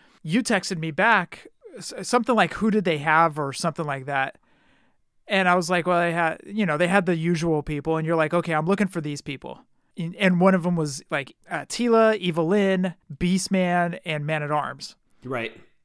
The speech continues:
Speaker 1: And so we're leaving, and I was like, "Oh, I know for sure they had Beastman and Man-at-Arms." Um, I didn't see Teela or Evil-Lyn. So I knew that sale was ending on Saturday, on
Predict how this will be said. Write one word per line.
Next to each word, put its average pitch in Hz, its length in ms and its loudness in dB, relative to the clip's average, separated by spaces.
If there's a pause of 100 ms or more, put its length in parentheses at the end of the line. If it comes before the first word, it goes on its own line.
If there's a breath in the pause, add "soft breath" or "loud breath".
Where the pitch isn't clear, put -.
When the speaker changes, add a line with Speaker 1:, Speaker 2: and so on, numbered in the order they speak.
(480)
Speaker 1:
And 233 280 4
so 208 480 2 (240)
we're 202 240 2
leaving, 202 580 0
and 185 180 0
I 185 40 6
was 185 120 2
like, 175 220 -2
"Oh, 208 240 8
I 170 100 4
know 190 180 2
for 196 140 -10
sure 220 220 2
they 175 100 0
had 160 260 -2
Beastman 170 420 -4
and 143 100 -8
Man-at-Arms." 143 760 -2 (480)
Um, 151 280 0
I 151 100 -2
didn't 190 200 0
see 196 140 -2
Teela 196 340 0
or 147 240 -2 (100)
Evil-Lyn. 160 640 -4
So 165 360 -2 (540 soft breath)
I 170 140 0
knew 202 240 4
that 220 180 2
sale 214 380 0
was 151 300 -4
ending 160 360 -4
on 147 240 -6
Saturday, 143 560 0
on 147 400 -4